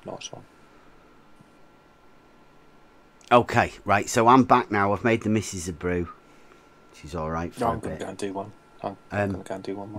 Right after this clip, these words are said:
Speaker 1: myself.
Speaker 2: wanna go back to this board now? Now, knowing that you've, um, calculated some numbers, do you um, think you might want to revise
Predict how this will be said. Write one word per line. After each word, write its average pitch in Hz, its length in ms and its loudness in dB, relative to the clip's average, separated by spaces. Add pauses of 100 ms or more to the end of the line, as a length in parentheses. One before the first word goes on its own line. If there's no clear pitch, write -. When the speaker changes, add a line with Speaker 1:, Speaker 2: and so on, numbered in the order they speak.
(140)
Speaker 1:
myself. - 40 6
Speaker 2:
wanna 190 180 8
go 185 180 8
back 170 300 4
to 160 120 2
this 151 220 4
board 147 480 6
now? 131 300 8
Now, 156 500 8
knowing 139 520 10
that 104 180 0
you've, 123 320 4 (260)
um, 113 360 6
calculated 113 760 4
some 107 240 2
numbers, 127 540 4 (840)
do 110 100 0
you 110 400 6 (400)
um, 104 400 4
think - 280 4
you 113 140 4
might 110 320 4
want 110 320 2
to 110 120 -4
revise 104 960 2